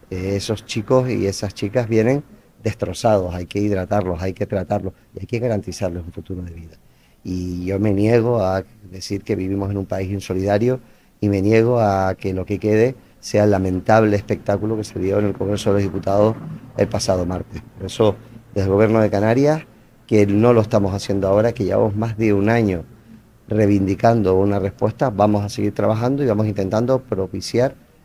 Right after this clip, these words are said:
espacios de encuentro para que esos acuerdos lleguen. Yo creo que ese es parte del problema. Vamos a ver, queremos convertir un drama humanitario en un problema político. Yo creo que eso es lo que ha impedido un acuerdo y un pa-, gran pacto de Estado.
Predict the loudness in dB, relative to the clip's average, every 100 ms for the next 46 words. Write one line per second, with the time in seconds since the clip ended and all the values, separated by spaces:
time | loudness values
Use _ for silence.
0 | _ -8 -2 -4 -2 -2 -2 -2 -2 -2
1 | -4 -4 -6 -8 -8 -8 -8 -10 -14 -16
2 | -20 _ _ 0 2 4 2 2 -2 -4
3 | -2 -2 2 0 0 -4 -6 -8 -8 -4
4 | -4 -2 -2 -2 -6 _ _ _ _ -2
5 | 0 0 2 4 4 0 2 2 4 2
6 | 2 0 2 2 2 0 -2 2 4 4
7 | 4 4 4 2 2 2 2 2 0 0
8 | -4 -14 _ _ _ _ 2 4 6 4
9 | 2 0 0 0 2 0 2 2 4 4
10 | 2 0 0 0 0 0 0 2 2 0
11 | 0 -2 0 -2 -2 -6 -4 -6 -4 -6
12 | -6 -8